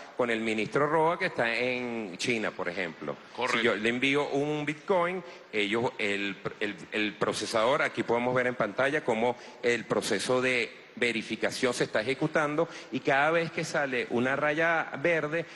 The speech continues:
Speaker 1: es que ese proceso se certificó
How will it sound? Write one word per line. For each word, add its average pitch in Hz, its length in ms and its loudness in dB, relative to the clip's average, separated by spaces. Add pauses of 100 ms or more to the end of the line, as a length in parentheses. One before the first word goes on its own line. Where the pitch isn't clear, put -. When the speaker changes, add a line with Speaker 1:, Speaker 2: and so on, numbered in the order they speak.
(160)
Speaker 1:
es 107 160 0
que 131 460 0 (180)
ese 131 240 0
proceso 135 560 0 (160)
se 139 180 0
certificó 127 840 0